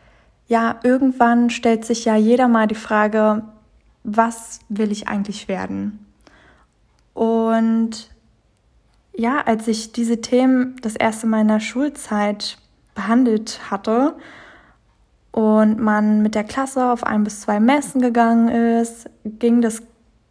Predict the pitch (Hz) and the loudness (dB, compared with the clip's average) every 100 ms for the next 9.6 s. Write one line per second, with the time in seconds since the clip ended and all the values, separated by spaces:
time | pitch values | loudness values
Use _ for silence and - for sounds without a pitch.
0 | _ 220 233 240 240 233 233 208 214 214 | _ -2 -2 -2 -2 -2 -2 -2 -2 -2
1 | 220 208 - 208 208 208 208 214 - - | -6 -8 -2 0 2 0 0 -2 -6 -20
2 | - - _ - 254 262 254 247 - 208 | -20 -20 _ 4 6 6 4 2 0 0
3 | 202 202 202 190 190 226 - - - _ | 0 0 0 -2 -4 -6 -10 -16 -20 _
4 | _ _ - _ 214 208 208 208 208 208 | _ _ -20 _ -4 0 0 2 0 0
5 | 208 208 214 214 208 202 208 208 208 208 | 0 0 0 0 0 0 0 -2 -2 -2
6 | 202 196 - 202 - 226 247 294 277 262 | -2 -4 -4 -6 -2 2 4 4 2 2
7 | 247 226 226 226 226 226 - - - - | 0 0 0 0 -2 -6 -18 -20 -20 -20
8 | _ _ 247 233 233 233 220 226 226 - | _ _ 0 2 2 -2 -4 -10 -10 -4
9 | 226 220 220 220 220 220 | 0 2 2 0 -4 -12